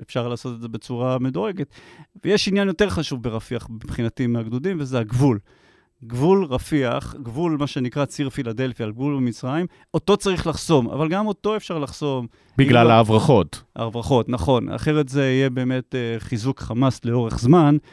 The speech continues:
Speaker 1: את זה אפשר לעשות באמצעות קואליציה בינלאומית ערבית. ראינו שזה עובד רק, אה, שלשום.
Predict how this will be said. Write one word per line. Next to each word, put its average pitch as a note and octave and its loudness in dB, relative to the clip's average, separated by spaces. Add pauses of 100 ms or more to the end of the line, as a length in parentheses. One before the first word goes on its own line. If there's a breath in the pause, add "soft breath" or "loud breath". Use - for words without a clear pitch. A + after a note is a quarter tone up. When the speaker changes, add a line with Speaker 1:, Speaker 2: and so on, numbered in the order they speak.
(640 soft breath)
Speaker 1:
את B2+ 4
זה D#3+ 4
אפשר F#3+ 0
לעשות E3+ -2
באמצעות E3 -2
קואליציה E3 0
בינלאומית E3+ 0
ערבית. F3+ -4
ראינו G3+ 0
שזה B2+ -2
עובד B2 0
רק, C3 -4
אה, D3+ 2
שלשום. A2+ 0